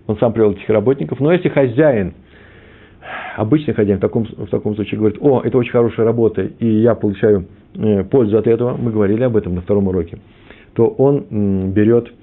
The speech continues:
с него деньги. Отсюда следует, что и в нашем случае, когда его послал хозяин, и он ему сказал, "Найми мне з-, работников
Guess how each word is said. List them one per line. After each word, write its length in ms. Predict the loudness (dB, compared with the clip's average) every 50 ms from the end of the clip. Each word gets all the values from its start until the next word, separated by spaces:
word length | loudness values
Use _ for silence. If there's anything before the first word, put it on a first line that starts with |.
| -20 -20 _ _ _
с 180 | -10 -8 -4 0
него 140 | 0 0 2
деньги. 380 | 2 2 0 0 0 -4 -8 -14 -18 _ -20 -20 -20 -20 -20 -4
Отсюда 420 | -2 -2 -2 0 0 0 0 0 0 2
следует, 280 | 2 2 2 0 -4
что 140 | -2 -2 0
и 40 | 0
в 100 | 2 2
нашем 420 | 2 2 2 2 0 0 -4 -4 -2
случае, 260 | -2 -4 -4 -6 -6 -6
когда 220 | -4 0 2 4
его 140 | 4 4 2
послал 500 | 2 0 0 0 0 0 2 2 2 2
хозяин, 560 | 2 0 0 2 2 2 2 2 2 0 0 -2 -4 -6 -8
и 140 | -4 -2 -2
он 160 | 0 0 0
ему 120 | -2 -4
сказал, 340 | -4 -2 0 0 0 0 -2 -6 -10
"Найми 320 | -4 -2 0 2 2 2 2
мне 180 | 2 2 0
з-, 220 | 0 -2 -6 -10 -10 -8
работников 680 | -6 -4 -2 -2 0 0 0 -2 -2 -2 -6 -6 -8